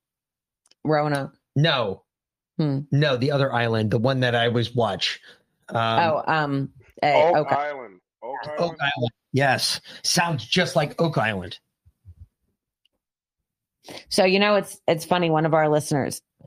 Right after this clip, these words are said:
Speaker 1: um, Tara, I think maybe Tara's in here. I don't know.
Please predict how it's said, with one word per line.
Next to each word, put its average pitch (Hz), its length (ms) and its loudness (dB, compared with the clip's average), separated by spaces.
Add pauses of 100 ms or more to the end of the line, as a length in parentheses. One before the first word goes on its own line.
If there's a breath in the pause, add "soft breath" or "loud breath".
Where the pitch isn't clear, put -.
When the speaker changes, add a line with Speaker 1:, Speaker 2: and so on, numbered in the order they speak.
(520)
Speaker 1:
um, 127 440 0 (520)
Tara, 175 440 0
I 180 100 0
think 170 240 -2 (380)
maybe 156 220 2
Tara's 139 280 0
in 120 80 0
here. 117 120 0
I 110 80 2
don't 127 80 0
know. - 140 -6